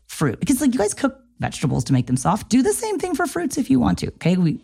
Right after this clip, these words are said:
only wanna be offering those soft strips of food. I did melon the other day. We were working with baby Alma, and the cantaloupe wasn't ready.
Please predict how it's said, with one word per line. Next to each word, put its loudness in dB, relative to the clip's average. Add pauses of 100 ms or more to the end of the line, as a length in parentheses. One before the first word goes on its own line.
only 6
wanna 4
be 4
offering 2
those 2
soft -6
strips -6
of -2
food. 0 (640)
I 6
did 4
melon 6
the 6
other 4
day. 4
We 4
were 0
working -2
with 4
baby 2
Alma, 4
and 4
the 2
cantaloupe 2
wasn't 4
ready. 2